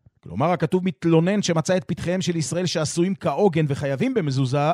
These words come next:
אז נהגו בהם כאילו הם פתחי מחתרת הפטורים ממזוזה. מסיים הפסוק,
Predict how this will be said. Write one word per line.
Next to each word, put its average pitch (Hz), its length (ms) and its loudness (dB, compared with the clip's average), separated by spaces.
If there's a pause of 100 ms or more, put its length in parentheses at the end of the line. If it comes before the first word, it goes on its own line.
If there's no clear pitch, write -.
(100)
אז 131 120 -2
נהגו 143 300 0
בהם 185 200 0
כאילו 190 380 2
הם 170 180 0
פתחי 180 320 -2
מחתרת 190 440 -4
הפטורים 220 340 -4
ממזוזה. 151 460 0 (1000)
מסיים 131 300 -2
הפסוק, - 580 -2